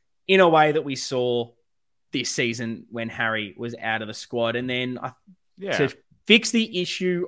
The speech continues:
Speaker 1: of us struggling to move the ball out of D fifty, I thought Fisher,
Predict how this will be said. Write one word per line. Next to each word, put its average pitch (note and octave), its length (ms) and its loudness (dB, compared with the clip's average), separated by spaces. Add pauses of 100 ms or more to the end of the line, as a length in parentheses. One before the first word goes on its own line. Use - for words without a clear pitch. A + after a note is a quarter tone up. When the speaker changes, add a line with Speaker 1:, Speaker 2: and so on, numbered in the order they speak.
Speaker 1:
of D3 460 2 (320)
us C3+ 200 -2
struggling F3 420 2
to E3 40 2
move D#3+ 220 2
the D3 80 -4
ball C3+ 480 -2 (300)
out D3 200 4
of C3 140 -2
D B2 180 0
fifty, A#2+ 560 -8 (460)
I B2 80 -6
thought C#3 340 -2 (920)
Fisher, - 320 0